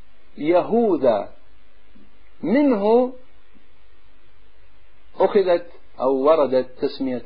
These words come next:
اليهود يهوذا، فهو يهوذا أحد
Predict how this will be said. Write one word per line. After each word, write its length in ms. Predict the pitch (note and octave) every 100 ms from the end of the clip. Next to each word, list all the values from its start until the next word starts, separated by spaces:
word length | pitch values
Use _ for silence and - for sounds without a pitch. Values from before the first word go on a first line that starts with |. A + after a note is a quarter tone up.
| -
اليهود 460 | A2+ G#2 F2+ F2+ - - - - - - - - - - -
يهوذا، 440 | A#2 G#2+ G#2 F2+ - - - - - - - - - -
فهو 300 | A2+ C3 C3+
يهوذا 840 | C3 C3+ B2 D#3 G#3+ G#3 G#3 G#3 - - - -
أحد 380 | F3 - A3+ G#3